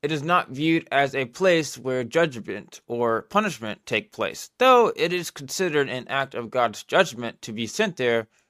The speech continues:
rather than remaining alive. Thus, it is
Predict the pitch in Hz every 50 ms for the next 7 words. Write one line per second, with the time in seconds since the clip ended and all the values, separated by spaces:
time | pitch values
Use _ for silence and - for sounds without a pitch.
0 | _ _ - 120 120 127 113 117 113 110 104 110 107 107 104 101 98 98 107 113
1 | 110 104 98 95 101 98 120 156 156 127 85 64 62 - - _ _ _ _ _
2 | _ _ - - 151 147 135 131 135 - - - _ _ - 131 131 139 131 127
3 | 123 -